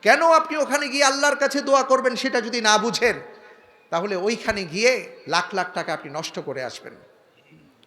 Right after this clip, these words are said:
অবস্থা এমন হবে যে হাজী সাহেব বিমানে ওঠার পরে যখন ঝগড়ায় লিপ্ত, বলে, "কি অবস্থা?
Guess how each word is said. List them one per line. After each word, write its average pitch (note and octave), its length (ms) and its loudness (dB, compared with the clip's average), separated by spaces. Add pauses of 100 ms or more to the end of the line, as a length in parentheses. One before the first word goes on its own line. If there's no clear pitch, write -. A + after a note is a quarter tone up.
(500)
অবস্থা F3+ 420 -2
এমন B3+ 240 4
হবে A#3 420 4 (1000)
যে C#3+ 120 -2
হাজী F3 280 -2
সাহেব G#3+ 360 4 (100)
বিমানে G#3+ 340 0
ওঠার G3+ 340 0
পরে G3+ 260 -2
যখন F#3+ 360 -4
ঝগড়ায় F#3+ 460 2
লিপ্ত, F#3+ 280 -4
বলে, F3+ 280 -2
"কি A#3+ 200 -4
অবস্থা? C4 540 -2